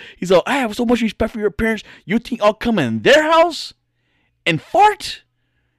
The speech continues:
You got me fucked up. <laughs> Why am I, dude, you had to, to, this is funny. To me, you had to be there <laughs> because he gets so aggressive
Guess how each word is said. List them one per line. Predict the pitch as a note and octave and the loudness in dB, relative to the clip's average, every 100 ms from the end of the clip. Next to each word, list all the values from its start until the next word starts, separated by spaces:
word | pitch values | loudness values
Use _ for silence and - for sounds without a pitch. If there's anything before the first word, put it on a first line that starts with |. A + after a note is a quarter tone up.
| _ _ _ _ _ | _ _ _ _ _
You | C#4 | -2
got | C4 | 0
me | C3+ | 0
fucked | - A3+ D#3+ - | 0 0 0 0
up. | D#4+ D4+ C#3+ - - | 2 2 2 -4 -4
<laughs> | - - - - - - - - - - - - - - - - - | 0 0 0 -2 -4 -6 -10 -12 -12 -14 -12 -10 -10 -10 -14 -12 -4
Why | F#4+ | 2
am | - | 2
I, | G#4+ F#4+ - - - - | 2 -6 -10 -14 -18 -10
dude, | A4+ G#4+ | 2 4
you | A#3+ G3 G#3+ A#3+ | 4 2 -2 2
had | C#4 E4 | 4 4
to, | F#4 D4+ - - - - - - A3 C#4 | 2 -6 -10 -12 -12 -14 -12 -12 -4 -6
to, | - A3+ | -4 -6
this | D4 | -4
is | D4 C4 | -4 -4
funny. | B3+ A#3+ A#3+ F3+ D3+ - | -2 0 2 0 -4 -6
To | G#3+ | -6
me, | A3 B3+ | -2 0
you | A#3 | 2
had | G#3+ A3+ | 2 2
to | G3 C#3+ | 2 -2
be | D3 A3+ D4 | -4 -2 0
there | G#3+ E3 D#3 | 2 0 0
<laughs> | |
because | A3 - - F#3 - - - - - - | -6 -8 -2 -2 -2 -6 -14 -12 -8 -6
he | G#3 | 0
gets | A4+ A#4+ - | 2 2 2
so | G#3+ G#3 | 2 2
aggressive | C3 C#3+ F3 D#4 - E3+ C3+ C3+ | 0 0 2 2 0 -4 -4 -4